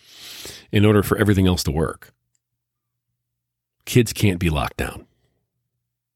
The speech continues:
It just does not work. By getting them involved in some sort of physical activity, you are literally promoting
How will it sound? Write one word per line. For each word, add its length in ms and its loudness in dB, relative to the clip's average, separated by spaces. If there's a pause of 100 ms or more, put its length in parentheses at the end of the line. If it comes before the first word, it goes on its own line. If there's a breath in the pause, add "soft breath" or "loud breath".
(640)
It 100 -2
just 220 0
does 240 -2
not 180 0
work. 500 -10 (1900 loud breath)
By 120 0
getting 280 2
them 140 4
involved 360 2
in 100 -4
some 440 0
sort 380 0
of 140 -10
physical 480 -2
activity, 720 -4
you 320 0
are 220 0
literally 720 2
promoting 1000 -2